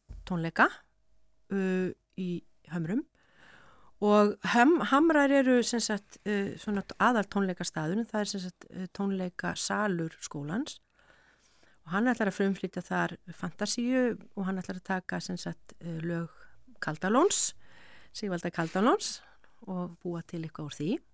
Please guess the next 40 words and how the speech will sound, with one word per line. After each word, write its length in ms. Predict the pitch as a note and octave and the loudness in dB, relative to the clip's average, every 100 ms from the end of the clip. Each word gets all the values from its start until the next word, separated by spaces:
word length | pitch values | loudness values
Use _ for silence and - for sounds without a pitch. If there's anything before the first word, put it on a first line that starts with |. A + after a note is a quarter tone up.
| _ _ - - - - - _ - | _ _ -8 -8 -12 -20 -20 _ 4
Og 300 | A#3+ A#3+ A#3 - | 6 8 6 2
Hamrar 480 | - A3+ C#4+ F4 D#4+ | 0 4 6 8 8
eru 140 | D4+ | 6
sem 140 | C4+ C4+ | 4 0
sagt 160 | - - | -4 -2
þessi 320 | B3+ - A#3+ | 0 2 0
staður 480 | - - - G#3 F3+ | -2 -4 4 6 6
sem 200 | F3 F#3+ F#3 | 2 0 0
að 140 | F#3 | 0
við 100 | F#3+ F#3 | 0 0
erum 160 | F3+ | 0
með 80 | F3+ | 2
aðalfókusinn 640 | E3+ D#3+ E3 D#3 D#3 E3 C#3+ | 0 0 -2 -2 -4 -4 -4
á. 80 | B2 | -6
Þar 260 | - F#3 G#3 | 0 2 4
eru 200 | G#3 F3+ | 2 0
tónleikarnir 560 | - B3+ C4 B3+ A#3 A3+ | 0 2 4 2 0 -2
okkar 340 | A3 A3 G#3+ F3+ | 0 2 2 0
og 80 | |
þar 160 | E3+ F#3+ | -6 -8
fara 240 | - E3 | -8 -10
fram 220 | D#3+ E3 D#3 | -8 -10 -10
svona 380 | - C#3 C3 - - - - - | -10 -10 -10 -12 -18 -20 -20 -4
masterclassar 720 | G3+ A3+ G#3+ G3+ G3 G3 F#3 | -2 -2 0 -2 0 0 0
og 160 | D3+ D#3+ | -4 -8
svo 140 | - | -8
skólinn 540 | E3 - D#3+ F3 A3 C4+ | -8 -2 0 2 2 2
sjálfur. 480 | - G3+ G#3+ D#4 G#4 - - - - - - _ _ | 2 2 4 2 0 -8 -20 -20 -20 -20 -20 _ _
Eh, 280 | A#3 A#3 A3+ | 4 6 6
og 140 | G#3 G#3+ | 4 0
svo 220 | - D#4+ | 4 6
er 220 | F#4+ F4 | 8 6
svona 480 | - E4 D4 C#4 C4 - - C3 | 4 4 6 8 6 0 -14 -6
staðir 480 | - B3+ A#3+ A#3 C4+ | 4 8 8 8 2
í 20 | |
bænum, 380 | - F3 D#3 F3 | 2 0 0 -2
það 220 | G3+ G#3+ | 0 0
er 80 | B3 | 0
náttúrulega 480 | C4+ B3 - A#3+ - | -2 -2 -2 -2 -2
Edinborgarhúsið, 880 | A3+ G3+ - - F#3+ F3 D#3+ - | -2 -2 -4 -6 -6 -6 -4 -4